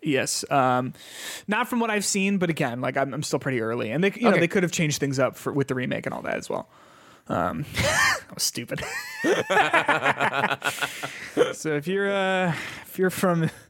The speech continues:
Speaker 1: very specific part of Illinois, you'll get a kick out of that one. <laughs> Um, rest in peace is Zero Gravity.
Speaker 2: We miss
Speaker 1: Um, <laughs> gone but not forgotten.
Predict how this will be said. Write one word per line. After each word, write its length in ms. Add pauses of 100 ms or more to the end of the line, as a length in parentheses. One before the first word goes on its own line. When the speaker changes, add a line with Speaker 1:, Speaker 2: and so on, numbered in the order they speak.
(520)
Speaker 1:
very 160
specific 580
part 200
of 80
Illinois, 440
you'll 160
get 140
a 60
kick 260
out 100
of 80
that 240
one. 1400
<laughs> 40 (880)
Um, 600 (260)
rest 240
in 80
peace 380
is 580
Zero 240
Gravity. 380 (340)
Speaker 2:
We 140
miss 240
Speaker 1:
Um, 140 (720)
<laughs> 640
gone 220
but 80
not 160
forgotten. 420